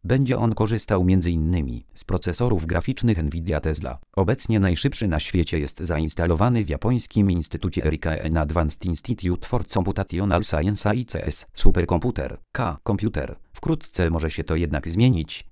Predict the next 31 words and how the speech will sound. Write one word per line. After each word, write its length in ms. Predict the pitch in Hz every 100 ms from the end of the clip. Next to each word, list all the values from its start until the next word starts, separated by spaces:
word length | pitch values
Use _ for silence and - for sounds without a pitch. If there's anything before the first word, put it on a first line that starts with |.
| -
gdyż 300 | 92 95 -
w 120 | 82
Narodowych 480 | 85 76 98 87 87
Laboratoriach 720 | 87 87 87 127 107 78 101
Oak 180 | 92
Ridge 160 | - 101
G 120 | 85
O 140 | 92 90
R 80 |
N 100 | 95
L 220 | 85 69 - -
przy 160 | - 127
Departamencie 760 | 104 78 78 90 123 - 113
Energii 400 | 101 120 73 76
Stanów 380 | - 117 98 71
Zjednoczonych 600 | 78 82 - 78 67 -
trwają 400 | - 95 90 85
prace 380 | - 127 - 80
mające 420 | 71 80 80 90
na 140 | 73
celu 320 | - 110 98
zbudowanie 560 | 80 82 90 90 131 113
superkomputera 760 | - 98 87 101 90 85 76
klasy 400 | 76 87 95 -
C 220 | - 92 90
I 180 | -
X 160 | 123 -
K 140 | 73
sześć 320 | 71 87 - 117
o 80 |
nazwie 440 | 101 82 73 69